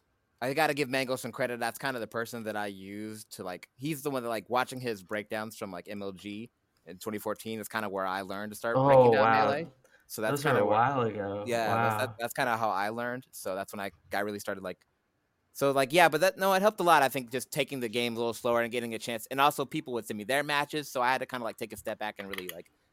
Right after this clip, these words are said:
Speaker 1: evaluate. I've always been someone, like, when I first started playing Melee, I just watched a shit ton. Like, I just watched everything. I, I watched, like, I watched every, uh, Europe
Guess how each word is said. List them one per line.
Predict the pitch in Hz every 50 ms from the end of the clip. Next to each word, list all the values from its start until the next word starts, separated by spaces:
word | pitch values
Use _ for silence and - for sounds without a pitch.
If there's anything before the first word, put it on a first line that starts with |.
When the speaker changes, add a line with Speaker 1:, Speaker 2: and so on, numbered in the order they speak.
| _ _ -
Speaker 1:
evaluate. | 107 101 120 113 120 127 127 131 135 -
I've | 156 165 196
always | 214 226 220 180
been | 190 175
someone, | - - 165 156 156 156 156 156 156 165 160 _ _ _ _ _ _ _ _ _ _ _ _ _
like, | 135 135 123
when | 151 151
I | 165 175
first | 165 - - 127 123 127 -
started | - 143 135 135
playing | - - 135 139 139
Melee, | 135 135 135 135 135 135 135 -
I | - 123 127
just | 123 151 - - 98
watched | 92 92 107 104 101 98 - -
a | 87
shit | - - - 98 85 -
ton. | - 85 73 71 71
Like, | 82 -
I | 104 127
just | 143 - -
watched | - 110 120 113 107 - - - -
everything. | 101 - 170 - - 73 71 71 67 69
I, | 85 71 67 92
I | 95
watched, | 95 95 95 - - - - _ _ _ _ _
like, | - - 113
I | 123 131
watched | 139 131 123 -
every, | 120 101 92 92
uh, | 85 95 98 92 92
Europe | 95 113 117 117 120 120 117 107